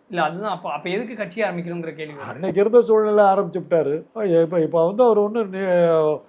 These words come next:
Speaker 2: ஒரு தீவிரமா இருக்கிற மாதிரி எனக்கு தெரியல. ஆமா, இதுக்கு அனுப்பலாம், ராஜ்யசபாக்கு அனுப்பலாம், தப்பு ஒண்ணும் இல்ல. ஏற்கனவே ரேகா, ஹேமா மாலினி, அஹ், இது, அஹ், ஜெயபிரதா, அஹ், அப்புறம் டெண்டுல்கர், இளையராஜா, இது மாதிரி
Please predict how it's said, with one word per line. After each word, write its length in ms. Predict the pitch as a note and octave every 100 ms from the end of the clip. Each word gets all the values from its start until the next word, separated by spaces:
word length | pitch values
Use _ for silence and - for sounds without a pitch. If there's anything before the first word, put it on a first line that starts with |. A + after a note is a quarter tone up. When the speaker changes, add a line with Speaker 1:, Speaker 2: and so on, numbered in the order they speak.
| _ -
Speaker 2:
ஒரு 140 | E3
தீவிரமா 380 | G3 A#3 A3 G#3
இருக்கிற 240 | F3 C#3 D#3+
மாதிரி 240 | F3 D3+
எனக்கு 200 | C3+ G#2
தெரியல. 360 | B2+ A2+ G#2+ A#2 _ _ _ _ _ -
ஆமா, 500 | A#3+ A3+ A3+ A3+ G#3
இதுக்கு 240 | A3+ A3+
அனுப்பலாம், 420 | A3+ A3 G#3+ E3 D3+
ராஜ்யசபாக்கு 640 | G#3 G#3+ F#3+ F#3 F3+ E3
அனுப்பலாம், 340 | D#3+ D#3+ D3
தப்பு 240 | D#3+ F3 F#3+
ஒண்ணும் 200 | C#3+ A#2+
இல்ல. 200 | G#2+ C3+ -
ஏற்கனவே 520 | G#3 G3 F#3 F#3 F#3+
ரேகா, 440 | E3+ F3+ F3 F#3 F#3 F3 E3+ D#3
ஹேமா 300 | F3+ F3 D#3+
மாலினி, 420 | D#3+ D#3+ D#3 F3 F3 E3+ _ -
அஹ், 840 | G3 E3+ E3 D#3+ D#3+ D#3 D3+ D3
இது, 180 | D#3 D#3 D3 C#3+ C3+ - _ -
அஹ், 220 | D#3+ D3+ D3
ஜெயபிரதா, 560 | F3+ F3 D#3 D3 F3 F3 F3 _ _
அஹ், 920 | F3+ E3 D3+ D3 C#3+ C#3+ C#3 C#3 C#3
அப்புறம் 320 | C#3+ D#3 D3+ C#3+
டெண்டுல்கர், 720 | C3+ F#3 G3 E3 C#3+ E3 E3 - _ _ -
இளையராஜா, 640 | F#3 F3+ F3+ D#3+ D3 E3+ D#3+
இது 100 | C#3+
மாதிரி 340 | F3 F3